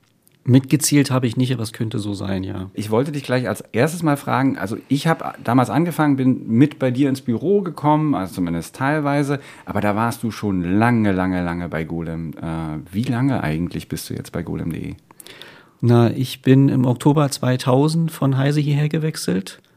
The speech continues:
Speaker 1: also schon sehr lange, bin damit derzeit der dienstälteste Redakteur mit Abstand hier. Ähm, und für mich war es eine Rückkehr nach Berlin.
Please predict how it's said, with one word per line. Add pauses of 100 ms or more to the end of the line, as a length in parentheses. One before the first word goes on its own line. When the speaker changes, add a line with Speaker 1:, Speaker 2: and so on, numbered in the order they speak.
Speaker 1:
also (200)
schon
sehr
lange,
bin
damit
derzeit
der
dienstälteste
Redakteur
mit
Abstand
hier. (840)
Ähm,
und
für
mich
war
es
eine
Rückkehr
nach
Berlin.